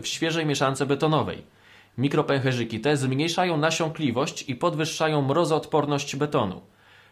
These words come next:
Powoduje to utrudnienie podciągania kapilarnego wody i zmniejszają nasiąkliwość betonu. Beton więc, do wyrobu którego zostały użyte domieszki napowietrzające,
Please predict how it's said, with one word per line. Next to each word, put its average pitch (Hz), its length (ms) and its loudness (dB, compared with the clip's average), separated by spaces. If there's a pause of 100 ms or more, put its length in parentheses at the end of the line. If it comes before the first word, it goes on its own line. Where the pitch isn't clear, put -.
(120)
Powoduje 131 460 2
to 127 180 2
utrudnienie 151 680 0
podciągania 147 640 0
kapilarnego 143 680 0
wody 113 380 0 (100)
i 139 80 -4
zmniejszają 151 640 0
nasiąkliwość 165 760 0
betonu. 143 400 0 (1120)
Beton 110 400 0
więc, 139 320 0 (120)
do 127 120 4
wyrobu 135 340 2
którego 147 440 2
zostały 117 400 2
użyte 143 360 0
domieszki 123 460 -2
napowietrzające, 127 920 -2